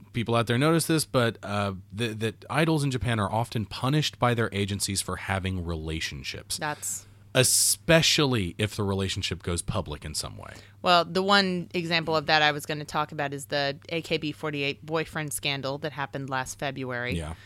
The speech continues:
Speaker 2: Um, uh, not, uh, in twenty thirteen is actually what I mean to
Speaker 1: Oh,
Speaker 2: say.
Speaker 1: okay.
Speaker 2: It was actually not last
Speaker 1: Couple years ago.
Speaker 2: February, but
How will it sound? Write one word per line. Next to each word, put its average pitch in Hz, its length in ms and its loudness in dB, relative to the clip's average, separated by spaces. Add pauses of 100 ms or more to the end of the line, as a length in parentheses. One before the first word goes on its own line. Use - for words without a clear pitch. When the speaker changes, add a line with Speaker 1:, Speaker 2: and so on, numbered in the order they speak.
(320)
Speaker 2:
Um, 143 520 -4 (520)
uh, 135 300 0 (220)
not, 180 300 4 (720)
uh, - 160 0
in 196 240 0
twenty 175 240 -2
thirteen 131 580 -6
is 139 180 -8
actually 135 380 -6
what 127 140 -8
I 131 80 -8
mean 135 240 -8
to 131 120 -10
Speaker 1:
Oh, 95 120 4
Speaker 2:
say. 113 140 0
Speaker 1:
okay. 139 140 -10
Speaker 2:
It - 40 -6
was 147 100 -6
actually 131 320 -4
not 135 260 -6
last 131 100 0
Speaker 1:
Couple - 160 0
years 131 120 2
ago. 127 80 -2
Speaker 2:
February, 123 200 -2
but 131 240 -4